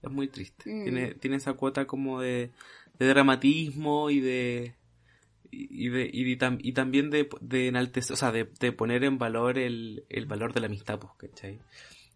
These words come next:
Speaker 1: Y, y en el fondo, como tú decís, que te causa ternura que, que la abuela se pinte, es porque está haciendo un intento de mantenerse vigente, pues, ¿cachai? Porque sabe
Speaker 2: Claro.
Speaker 1: que se puede, sabe que la muerte está más cerca que nunca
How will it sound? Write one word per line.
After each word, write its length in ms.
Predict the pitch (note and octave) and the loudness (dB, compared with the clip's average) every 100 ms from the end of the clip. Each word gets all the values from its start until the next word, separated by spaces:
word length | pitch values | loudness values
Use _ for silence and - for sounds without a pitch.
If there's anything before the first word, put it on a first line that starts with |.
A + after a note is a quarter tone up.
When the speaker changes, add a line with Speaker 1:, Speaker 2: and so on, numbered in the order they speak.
| _ | _
Speaker 1:
Y, 500 | - G2 G2 F#2+ - | -10 -8 -6 -8 -8
y 120 | - | -8
en 80 | G#2 | -8
el 80 | G2+ | -6
fondo, 800 | A#2+ B2 B2 B2 A#2 A2+ G#2+ - | -4 -2 2 2 2 0 -4 -8
como 220 | - A2+ G#2+ | -12 -8 0
tú 100 | A#2+ | 2
decís, 360 | A#2+ B2+ B2 | 2 0 -2
que 100 | - | -4
te 160 | - F#2+ | -8 -2
causa 300 | A#2 A#2 - | -2 -2 0
ternura 480 | A#2 A#2 B2 B2+ B2 | -2 0 2 2 0
que, 380 | B2 A#2+ A#2 - - _ _ - | -2 -2 -4 -8 -20 _ _ -6
que 100 | G#2+ | -2
la 80 | |
abuela 240 | G#2 A#2 B2+ | 2 2 2
se 120 | B2 | 0
pinte, 420 | - B2+ C#3+ F3 | -2 0 0 2
es 80 | D#3 | 2
porque 240 | - A#2+ A#2+ | 0 -4 -4
está 140 | - | -4
haciendo 220 | C3+ D3 | -2 0
un 80 | C#3+ | 0
intento 420 | B2+ B2 C#3 C#3 | 0 0 0 0
de 60 | C#3+ | 0
mantenerse 560 | C3+ B2 - B2+ - B2 | 0 -2 -2 -2 -2 -4
vigente, 520 | G#2 - C#3+ C#3+ G2 | -4 -2 -2 -2 -8
pues, 200 | - - | -10 -20
¿cachai? 460 | - - - G#2 A2+ - - - _ | -20 -18 -12 -10 -10 -14 -20 -20 _
Porque 260 | - G2+ G#2+ | -8 -6 -2
sabe 300 | C3+ D3 D#3+ | 6 6 6
Speaker 2:
Claro. 40 | |
Speaker 1:
que 180 | D3 C#3 | 6 4
se 140 | C3+ | 4
puede, 280 | A#2+ C3+ D3 C3+ | 0 2 4 0
sabe 300 | - C#3+ D#3 | -2 -2 -2
que 260 | D3+ D3 C#3 | 0 2 2
la 120 | B2 | 0
muerte 300 | B2+ C#3+ - | 0 -2 -2
está 280 | B2+ B2+ B2 - | -4 -4 -6 -6
más 180 | B2+ B2+ | -2 0
cerca 240 | C#3 C#3 C3+ | 0 0 -2
que 100 | - | 0
nunca 420 | C3+ C#3+ - | -2 -2 -6